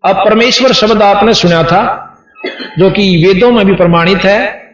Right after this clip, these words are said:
और जो कि एक ईश्वर को मानने वाले भगव-, अ, महर्षि दयानंद जी भी परमेश्वर शब्द का प्रयोग करते हैं। तो आप विचार कीजिए कि परमात्मा एक कहां रहा। ईश, अभी पहले भी बताया था, ईश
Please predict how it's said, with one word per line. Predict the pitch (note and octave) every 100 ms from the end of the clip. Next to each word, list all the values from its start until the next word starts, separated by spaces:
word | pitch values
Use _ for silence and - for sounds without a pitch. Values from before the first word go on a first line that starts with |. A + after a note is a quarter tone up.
| _ -
और | F#3
जो | F3 G#3+
कि | G#3+ G#3+
एक | G#3+ B3+ B3+
ईश्वर | A#3 - G3
को | G3 G3+
मानने | F3+ E3+ F#3+ A3+
वाले | F#3 E3+ E3+
भगव-, | C#3+ D3 E3
अ, | E3 D3+
महर्षि | D3 D#3 F3 G3+ -
दयानंद | D#3+ D#3 F3 A#3
जी | F#3 F#3
भी | D#3+
परमेश्वर | D#3 - - - F#3 F#3+ F#3+ F#3
शब्द | - D#3+ D#3
का | E3 D3 C#3 C#3 - - _ D3+
प्रयोग | - - F#3+ A3+ A3+
करते | F#3 D#3 D#3+
हैं। | D3+ E3+ E3+ - - - _
तो | E3+
आप | D#3 E3 D#3 D#3+
विचार | D3 F3+ G3+
कीजिए | G3+ A3 G3 A3 A3 A3+ A3 - -
कि |
परमात्मा | F#3 F#3+ F#3 F3 E3+ F3 E3 E3
एक | F#3 F3+ -
कहां | C#3 C3
रहा। | G2+ F2+ - - _ - - - -
ईश, | G#3 A#3 B3+ - - - - - _ _ -
अभी | F#3 B3
पहले | G#3+ A3+ A#3
भी | G#3+
बताया | F3 D3+ C3+
था, | D#3 G#3 - - _ - _ _
ईश | F3+ G#3+ C4 - - -